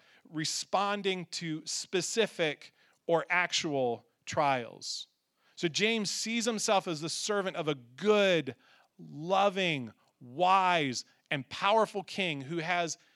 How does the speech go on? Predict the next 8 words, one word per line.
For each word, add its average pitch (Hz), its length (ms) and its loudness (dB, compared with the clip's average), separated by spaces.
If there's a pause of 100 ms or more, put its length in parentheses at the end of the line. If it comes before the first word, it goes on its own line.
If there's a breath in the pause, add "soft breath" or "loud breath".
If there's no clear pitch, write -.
(320 soft breath)
his 156 200 -8
best 180 360 0
interests 160 400 -4
in 139 120 -6
mind. 131 480 -4 (2250)
And 165 200 -6
knowing 220 360 2
that, 147 360 -2